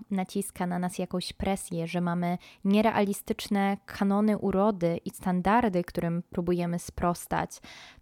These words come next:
To, że media mają na nas ogromny wpływ i porównujemy się teraz nie tylko do osób, które widzimy w szkole, które widzimy w pracy, które widzimy w realnym życiu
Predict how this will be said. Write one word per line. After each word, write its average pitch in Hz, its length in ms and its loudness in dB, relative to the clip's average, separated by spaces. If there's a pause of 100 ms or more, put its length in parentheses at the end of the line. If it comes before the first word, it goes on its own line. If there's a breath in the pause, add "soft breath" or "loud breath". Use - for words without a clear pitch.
To, 202 260 4
że 190 420 2
media 190 680 2
mają 185 440 0
na 185 160 2
nas 180 300 -2 (100)
ogromny 202 760 4
wpływ - 680 -2 (440 loud breath)
i 202 160 2
porównujemy 214 760 2
się - 160 -4
teraz 214 420 -2
nie 214 220 0
tylko 349 380 2
do 185 140 0
osób, 202 340 2
które 190 520 2
widzimy 180 560 0 (100)
w - 80 -16
szkole, 185 560 2 (240 soft breath)
które 196 280 2
widzimy 185 400 0
w - 100 -12
pracy, 185 680 2 (120)
które 214 260 4
widzimy 220 400 4
w 214 40 -4
realnym 214 600 4
życiu 196 580 2